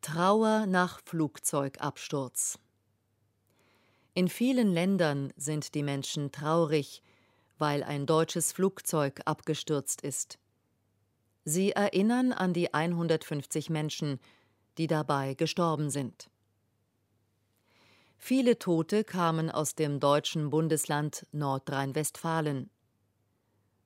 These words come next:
Dort gab es am sechsundzwanzigsten März eine Schweigeminute in den Schulen und anderen öffentlichen Einrichtungen.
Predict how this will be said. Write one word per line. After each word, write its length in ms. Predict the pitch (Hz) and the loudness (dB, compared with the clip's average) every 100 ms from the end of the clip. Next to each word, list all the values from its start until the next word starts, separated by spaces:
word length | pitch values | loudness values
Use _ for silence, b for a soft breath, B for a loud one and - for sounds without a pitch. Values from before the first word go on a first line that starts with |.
| - | 0
Dort 380 | 147 156 - - | 2 2 -2 0
gab 280 | 165 165 | 2 2
es 160 | 180 - | 2 0
am 240 | - 143 | 0 -4
sechsundzwanzigsten 1000 | 131 160 - - 160 - 139 - 139 - 143 | 0 0 -2 -6 -4 -2 -2 -4 -6 -4 -2
März 400 | 147 156 - - b b b b | 0 0 -2 -6 b b b b
eine 280 | 160 165 175 | 0 2 0
Schweigeminute 1000 | - 175 196 208 202 180 147 139 127 151 | 0 2 2 2 2 2 2 -2 -2 -2
in 180 | 110 139 | -2 -2
den 140 | 135 | -4
Schulen 560 | - 175 175 165 165 151 b b b b _ _ | -2 0 4 4 4 -2 b b b b _ _
und 280 | 175 170 - | 0 0 2
anderen 520 | 170 180 175 151 147 | 2 4 2 2 0
öffentlichen 680 | - 147 - 147 - 135 151 | -2 -4 -4 -6 -4 -4 -2
Einrichtungen. 840 | 143 156 160 151 - 151 143 120 | -2 -2 -2 -4 -4 -4 -4 -6